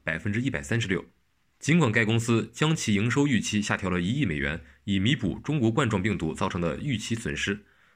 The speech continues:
但其股票周五盘前上涨百分之七，在盘后交易中上涨百分之六，至二百八十七点三五美元。英伟达首席执行官黄仁勋表示，对于市场对A I的需求不断增长，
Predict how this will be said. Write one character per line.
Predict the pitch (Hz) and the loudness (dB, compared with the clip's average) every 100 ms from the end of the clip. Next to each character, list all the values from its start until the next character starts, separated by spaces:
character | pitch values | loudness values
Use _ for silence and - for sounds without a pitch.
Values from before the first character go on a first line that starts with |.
| _ | _
但 | 143 | -2
其 | 120 143 | 0 0
股 | 120 | 0
票 | 101 117 | 2 2
周 | 104 160 | 2 2
五 | 110 | 2
盘 | - 95 120 | 0 -4 -2
前 | 87 107 117 | -2 -4 -6
上 | - 123 95 | -4 -2 0
涨 | 82 67 - | -2 -4 -8
百 | 71 | -8
分 | - | -6
之 | 98 | -4
七， | 104 - 110 - - _ _ _ | -4 -2 -4 -6 -20 _ _ _
在 | - - 117 | -2 0 0
盘 | - 120 | 0 0
后 | 131 | 2
交 | 127 | 4
易 | 123 | 4
中 | 92 117 110 | 4 0 -2
上 | - 117 | -2 0
涨 | 95 | 0
百 | 82 | -4
分 | - 95 | -2 0
之 | 139 | 0
六， | 143 - - _ _ - | 0 -4 -10 _ _ -4
至 | 110 92 | -2 0
二 | 113 | 0
百 | 117 | 0
八 | 120 107 | 0 0
十 | 117 | 0
七 | 120 | 0
点 | 123 80 | 2 0
三 | - 117 | -2 0
五 | 110 | 2
美 | 117 85 | 2 0
元。 | 64 53 - _ _ _ _ _ - | -2 -4 -10 _ _ _ _ _ 0
英 | 170 | 4
伟 | 170 | 6
达 | 92 98 | 4 0
首 | 104 113 | 2 2
席 | 113 | 2
执 | 135 | 2
行 | 127 135 | 0 2
官 | 139 139 | 2 0
黄 | - 123 | -2 2
仁 | 120 | 2
勋 | 117 185 | 2 0
表 | 139 76 | 0 -2
示， | - 76 - _ _ _ _ - | -4 -6 -8 _ _ _ _ -2
对 | 180 | 4
于 | 175 | 4
市 | - 170 | 4 2
场 | - 80 - | 2 0 0
对 | 120 110 | 2 4
A | 110 139 | 4 2
I | 147 | 2
的 | 117 | 0
需 | 87 160 | 0 -2
求 | 135 87 | -2 -2
不 | 101 | 0
断 | 101 95 | 0 0
增 | 147 | 0
长， | - - | -2 -4